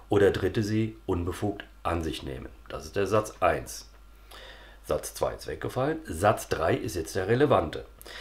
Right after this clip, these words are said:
Wer erlaubnispflichtige Schusswaffen, Munition oder verbotene Gegenstände besitzt oder die Erteilung einer Erlaubnis zum Besitz beantragt, hat der zuständigen Behörde zur sicheren,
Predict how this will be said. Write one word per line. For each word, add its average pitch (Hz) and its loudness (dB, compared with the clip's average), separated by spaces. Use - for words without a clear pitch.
Wer - 6
erlaubnispflichtige 156 2
Schusswaffen, 123 2
Munition 95 0
oder 131 4
verbotene 95 0
Gegenstände 82 -4
besitzt - -6
oder 92 2
die 80 -4
Erteilung 85 0
einer 90 0
Erlaubnis 85 -2
zum 87 -4
Besitz 82 -6
beantragt, 87 0
hat - 0
der 90 0
zuständigen 76 -4
Behörde 67 -4
zur - -8
sicheren, 76 -6